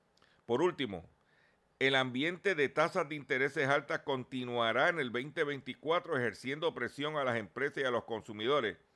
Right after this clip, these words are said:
especialmente en aquellos financieramente vulnerables. Oyó, financieramente vulnerables. Dice que el índice de miseria o Misery Index,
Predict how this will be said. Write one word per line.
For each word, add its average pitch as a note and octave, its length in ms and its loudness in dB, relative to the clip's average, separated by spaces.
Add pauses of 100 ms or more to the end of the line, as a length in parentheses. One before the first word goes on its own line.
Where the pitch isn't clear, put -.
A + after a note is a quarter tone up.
(1600)
especialmente C#3+ 720 -2
en D3+ 80 -2
aquellos D3 440 0
financieramente C3+ 840 -2
vulnerables. A2+ 1200 0
Oyó, G2+ 520 6 (720)
financieramente C3 1300 2
vulnerables. G2+ 1040 2 (2250)
Dice A#2+ 300 0
que C#3 140 6
el B2+ 80 6
índice F3 380 -2
de D3+ 120 4
miseria C3+ 600 2
o G#2 100 2
Misery C#3 600 2
Index, C#3 640 0